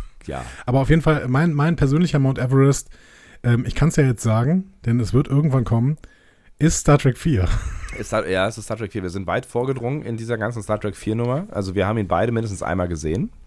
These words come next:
Speaker 2: Ja.
Speaker 1: Ja.
Speaker 2: Ich hab ihn nicht nur einmal gesehen, ja, kann
Speaker 1: Ja.
Speaker 2: ich an dieser Stelle sagen.
Speaker 1: Und, ähm,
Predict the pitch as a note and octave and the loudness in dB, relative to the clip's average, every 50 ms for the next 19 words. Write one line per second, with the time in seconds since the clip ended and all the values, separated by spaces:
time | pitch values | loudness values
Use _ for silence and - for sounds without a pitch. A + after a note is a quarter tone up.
0 | - - - G2 F#2 E2+ E2+ - - - - F2 E2+ D2+ E2+ C3 - - A#2 A2+ | -18 -4 0 2 2 2 0 -4 -10 -12 -8 -6 -6 -4 -6 -6 -8 -4 -4 -2
1 | - A2+ A2+ - - A2+ G#2 G#2+ G#2+ - G2 G#2 G#2+ G#2 - - G#2+ - E2+ F2 | 0 0 -2 0 0 0 0 0 0 0 -2 -2 -2 -2 -2 -4 -4 -2 -2 -2
2 | E2+ E2 D#2+ D#2 D#2+ D#2+ D#2 D#2+ F2 G2+ - - - - F2 F#2 D#2 F2+ F#2 F#2 | -2 -2 -2 -2 -4 -4 -4 -4 -4 -4 -6 -8 -12 -10 -8 -6 -6 -4 -4 -4
3 | F2 F2+ F2 - F#2 F2 F2+ F2+ F#2 F#2 F#2+ C3 C#3+ - - - - - - - | -4 -4 -2 -2 -2 -2 -2 -2 -2 -2 -2 -4 -8 -10 -18 -20 -20 -18 -18 -18
4 | - - - G2+ G#2+ A2 A2+ - - - - G2+ G2 F#2 F#2 F#2 F2+ F2 E2+ | -18 -4 0 2 2 2 2 -2 -4 -4 -2 0 0 2 2 0 0 -2 -4